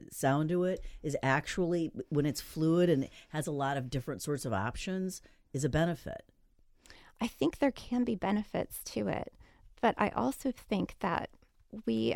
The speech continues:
Speaker 2: are, we have a very systems-focused kind of safety net. It's not family-centered or, or really focused on the individuals who have to navigate it. So if you kind of look at our safety net and our public programs,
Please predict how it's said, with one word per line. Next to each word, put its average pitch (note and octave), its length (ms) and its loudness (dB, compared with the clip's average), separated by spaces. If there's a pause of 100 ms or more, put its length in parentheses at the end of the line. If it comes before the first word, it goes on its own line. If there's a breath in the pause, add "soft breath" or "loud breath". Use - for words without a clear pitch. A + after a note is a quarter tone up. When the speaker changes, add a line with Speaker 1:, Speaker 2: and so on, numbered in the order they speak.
Speaker 2:
are, G3 200 0
we A3+ 120 2
have A3+ 180 0
a A3 60 2
very G3 280 2
systems-focused - 1600 -2 (260 soft breath)
kind G3 380 0
of - 120 -4
safety F3+ 520 -2
net. E3 300 -2 (440 soft breath)
It's - 240 -2
not F#3+ 240 0 (100)
family-centered F3+ 1080 -4 (300 soft breath)
or, F3 360 2 (140)
or F#3 180 4 (400)
really G3+ 300 4
focused F#3 760 0
on F3 200 0
the - 120 -2
individuals F3+ 720 -2
who F#3 100 -2
have E3+ 260 -4
to E3+ 140 -8
navigate E3+ 580 -2
it. - 220 -6 (280 loud breath)
So G#3+ 200 2
if - 180 2
you G#3 80 -2
kind B3 240 2
of G3+ 100 -2
look A3 360 0
at - 120 -2
our F3 220 2
safety F3+ 480 0
net - 340 -2
and F#3 120 0
our F3+ 100 -2
public - 400 -6
programs, E3 680 -2